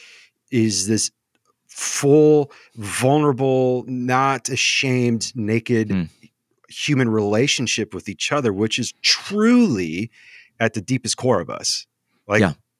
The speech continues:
Speaker 1: we, we want to be known, and sin has r-, fractured that.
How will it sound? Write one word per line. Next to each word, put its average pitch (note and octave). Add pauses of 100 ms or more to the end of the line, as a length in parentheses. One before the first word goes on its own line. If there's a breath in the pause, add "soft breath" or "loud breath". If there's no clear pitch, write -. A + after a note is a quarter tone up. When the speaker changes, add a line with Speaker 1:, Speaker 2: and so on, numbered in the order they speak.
Speaker 1:
we, C#3+ (200 loud breath)
we G#2
want G#2+
to C3+
be A#2
known, G2+
and G2
sin G2 (280 loud breath)
has F#2+ (340)
r-, G2+
fractured F#2+
that. D2